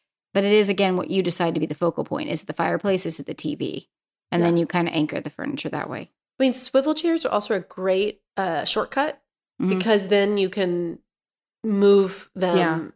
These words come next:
Speaker 2: You can face them
Speaker 1: Mm-hmm.
Speaker 2: towards the T V.
Speaker 1: Yeah,
Speaker 2: you
Speaker 1: it's
Speaker 2: can
Speaker 1: a great
Speaker 2: face them
Speaker 1: idea.
Speaker 2: towards the sofa. And that works for any number of
Speaker 1: Mm-hmm.
Speaker 2: living room layout or layout problems.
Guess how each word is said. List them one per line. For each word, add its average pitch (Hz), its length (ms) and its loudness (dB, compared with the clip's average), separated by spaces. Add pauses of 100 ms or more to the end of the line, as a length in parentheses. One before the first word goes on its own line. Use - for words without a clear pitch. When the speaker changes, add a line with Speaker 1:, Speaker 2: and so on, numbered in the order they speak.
(340)
Speaker 2:
You 196 100 -2
can 180 200 -2
face 180 300 -2
them 180 300 0 (240)
Speaker 1:
Mm-hmm. 202 300 4
Speaker 2:
towards 185 540 2
the 180 120 -4
T 233 200 -6
V. 262 60 2
Speaker 1:
Yeah, 285 100 2
Speaker 2:
you 269 100 4
Speaker 1:
it's 233 100 -2
Speaker 2:
can 185 60 -2
Speaker 1:
a - 20 -4
great 170 80 2
Speaker 2:
face 175 80 -2
them 180 80 -8
Speaker 1:
idea. 170 120 -4
Speaker 2:
towards 160 120 -8
the 226 140 0
sofa. 208 420 2 (160)
And 220 220 -2
that 247 160 2
works 208 280 0
for 185 160 -6
any 202 220 2
number 175 300 -2
of 185 80 -2
Speaker 1:
Mm-hmm. 180 100 -2
Speaker 2:
living 180 220 0
room 160 420 -4 (300)
layout 180 380 -2
or 190 120 0
layout 170 380 -4
problems. - 500 -12